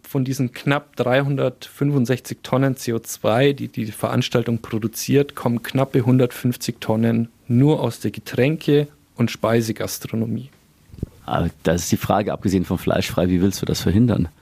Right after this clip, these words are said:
Speaker 1: Richtig. Wir haben auch lange darüber diskutiert und vor allem nachgedacht und wir waren se-, im sehr engen Dialog dort mit der lo-,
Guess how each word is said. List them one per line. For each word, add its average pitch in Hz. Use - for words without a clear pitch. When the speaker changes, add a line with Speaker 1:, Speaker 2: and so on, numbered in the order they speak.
Speaker 1:
Richtig. 110
Wir 120
haben 135
auch -
lange 123
darüber 127
diskutiert -
und 117
vor -
allem 113
nachgedacht 135
und 113
wir 113
waren 113
se-, 113
im 113
sehr 131
engen 135
Dialog 123
dort 113
mit 104
der 101
lo-, 104